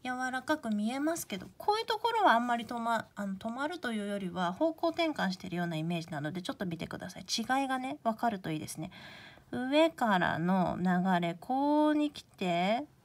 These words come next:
こうに来たら、こう、あまり止まらなかったし、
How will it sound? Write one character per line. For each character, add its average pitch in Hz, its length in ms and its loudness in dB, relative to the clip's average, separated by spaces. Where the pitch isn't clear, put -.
こ 247 400 2
う 330 60 8
に 320 160 4
来 - 100 -14
た 262 240 4
ら、 196 340 4
こ 208 920 -4
う、 - 60 -20
あ 285 100 4
ま 349 220 4
り 349 200 -4
止 277 160 -12
ま 294 280 -4
ら 302 120 -4
な 302 140 -4
か 214 160 -14
っ 185 40 -12
た - 160 -14
し、 - 480 -4